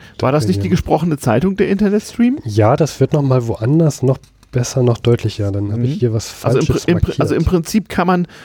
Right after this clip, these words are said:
Speaker 1: so eine Art akustischen Ticker abonnieren, ja, äh, äh, mehr so ein Podcast-Stream, würde ich sagen, wo ma-,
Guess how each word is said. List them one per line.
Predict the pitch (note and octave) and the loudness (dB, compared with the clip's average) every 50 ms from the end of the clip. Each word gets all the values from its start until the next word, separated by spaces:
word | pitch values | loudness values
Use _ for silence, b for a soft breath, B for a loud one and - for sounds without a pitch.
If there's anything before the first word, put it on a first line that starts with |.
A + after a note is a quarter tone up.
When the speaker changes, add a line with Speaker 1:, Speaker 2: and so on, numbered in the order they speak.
| B B | B B
Speaker 1:
so | - - C3 | -2 0 0
eine | C#3+ D3+ - - | 2 2 2 0
Art | D3 D#3+ - - - | 0 -2 0 -2 -4
akustischen | D3+ - - G3 F#3+ - - - F3 - - E3 D#3+ - _ | -6 -2 0 0 0 0 0 -2 -2 0 0 -2 -2 -2 _
Ticker | - - F#3+ - - E3+ - - | -2 -2 0 2 2 0 2 2
abonnieren, | B2+ G#2+ G#2+ G#2+ G2+ G2+ G#2 G#2 G2+ G2+ - F2 F2 F2 F2 D#2 | 0 2 2 2 2 2 2 2 0 0 0 -2 -4 -4 -4 -2
ja, | - A2 A#2 D#3 D3+ | 0 0 0 0 0
äh, | - - - C3 | 0 2 2 2
äh, | B2 A2 G2 - F#2+ F#2+ F2+ A#2 | 2 0 0 0 0 2 2 0
mehr | A2+ F#2+ A#2 A#2+ B2+ D3 D3+ C#3+ | 0 0 0 2 4 4 4 4
so | D3 | 2
ein | C3+ | 0
Podcast-Stream, | - - F3+ F3 - - - G2+ G2+ - - - A2 G#2 G2+ G2 F#2+ | 0 -2 -2 -2 -2 -2 -2 -2 -2 -4 -6 -2 0 2 2 4 2
würde | G2+ G2 G2 | 2 0 0
ich | F#2+ | -2
sagen, | - G2 F2+ F#2+ F#2 G2 G2+ G2+ | -2 -2 0 0 0 -2 -2 -2
wo | A2 | 0
ma-, | A#2 A2+ | -2 -2